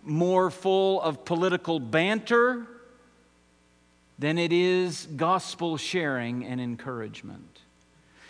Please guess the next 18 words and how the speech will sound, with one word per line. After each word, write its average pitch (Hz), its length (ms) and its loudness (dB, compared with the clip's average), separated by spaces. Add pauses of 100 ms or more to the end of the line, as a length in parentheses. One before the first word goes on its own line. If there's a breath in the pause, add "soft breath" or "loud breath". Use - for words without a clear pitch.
(120)
Is 160 200 2
your 196 140 4
mouth 185 380 2
full 202 420 0
of 143 180 -4
corrosive 165 600 0
words 165 460 0
about 156 480 2
others 185 420 -2
and 139 180 -2
toward 185 400 0
others, 185 440 -2
or 156 200 -2
is 175 240 -4
it 180 160 -8
full 180 440 -4
of 143 180 -8
words 160 500 -4